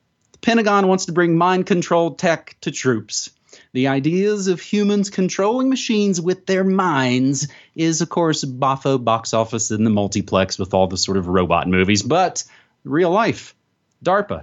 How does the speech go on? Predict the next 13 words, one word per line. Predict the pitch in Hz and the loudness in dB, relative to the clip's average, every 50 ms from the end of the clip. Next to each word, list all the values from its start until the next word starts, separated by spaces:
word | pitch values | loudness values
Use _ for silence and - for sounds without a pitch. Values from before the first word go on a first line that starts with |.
| - _ - | -8 _ -4
Defense | 131 - - 185 185 160 - | -2 0 0 0 0 0 -2
Advanced | 151 147 143 165 190 180 - - | -4 -2 0 2 2 0 0 0
Research | 156 160 185 180 - 190 190 185 - - | 0 2 2 2 2 0 0 0 -2 -4
Projects | - - 190 190 165 170 185 175 - - | -2 0 0 0 2 0 0 -2 -2 -2
Agency, | - 185 180 165 175 160 - - 185 180 | -2 -2 0 0 -2 -2 0 0 0 0
is | 160 - | -2 -2
selecting | - 175 175 214 214 214 - 208 196 | -2 -2 0 0 0 0 -2 -2 -2
teams | - 226 208 208 196 196 | 0 0 0 0 0 -2
to | - 185 | -2 -2
develop | 160 165 156 180 180 185 185 - | 0 0 2 2 0 0 0 -2
a | - 147 143 | 0 0 2
neural | 143 147 151 160 165 185 185 190 190 180 175 | 2 2 2 2 2 2 2 2 2 0 0
interface | - 185 185 170 - 165 156 156 - 143 127 131 131 - - | 0 0 0 0 0 0 -2 0 0 0 0 0 0 -2 -6